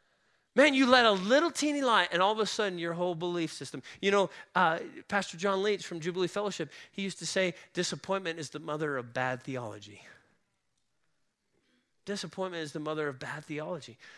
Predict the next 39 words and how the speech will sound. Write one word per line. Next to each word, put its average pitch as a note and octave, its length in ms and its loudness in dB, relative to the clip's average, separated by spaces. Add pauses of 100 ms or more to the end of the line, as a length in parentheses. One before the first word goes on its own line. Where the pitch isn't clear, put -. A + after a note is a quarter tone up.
Man, E3+ 160 -6
a D#3+ 80 -2
little F#3 320 0
lie F#3+ 240 0
comes C3 340 -4
in, C3 140 -4
a A#2+ 40 -6
little E3+ 220 -2
disappointment, F3 640 -2
a A#2+ 60 -4
little F3 340 0 (220)
unmet F#3 460 0
expectation, E3 800 -4 (220)
and E3 140 -4
instead F3+ 340 0
of D#3+ 160 -2 (200)
realizing E3+ 480 2
that C#3+ 120 -4
we E3+ 140 -2
need G#3 200 -4
to C3+ 60 -4
shift, - 300 -4 (240)
we F3+ 320 0 (400)
start - 300 -6
to C#3+ 180 -6 (220)
blame C#3+ 260 -4
God C3+ 320 -4 (300)
and C3 260 -10 (180)
create D3 340 -4 (440)
some C3+ 200 -14
poor E3 280 -8
theology B2+ 580 -6
in A2+ 80 -16
our A2 140 -14
lives. - 420 -14 (1120)
Deep D3 260 0
in G3 100 0
my F#3+ 140 2
heart, D3+ 380 -2